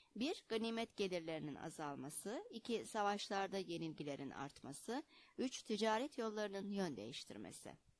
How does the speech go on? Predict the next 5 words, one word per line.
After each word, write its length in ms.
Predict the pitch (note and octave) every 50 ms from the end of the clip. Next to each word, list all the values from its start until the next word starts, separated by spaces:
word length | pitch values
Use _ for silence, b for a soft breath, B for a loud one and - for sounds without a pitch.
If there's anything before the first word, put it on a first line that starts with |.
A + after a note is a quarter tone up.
| _ _ _ _ _ _ _ _ _ _ _ _ _ _ _ _ _ _ _ _ _ _ _ _ _ _ _ _ _ _ _ _ _ _ _ _ _ _ -
Yanıt 400 | F#3+ - - A3 - - _ -
Denizli. 520 | G#3 G#3 G#3+ A3 G#3 - - D#3+ D#3 E3 - _ _ _
Bir 240 | G3+ A3+ B3+ A#3+ G#3
ve 160 | F#3+ G#3 G3+
iki. 340 | E3+ E3 - - - - D#3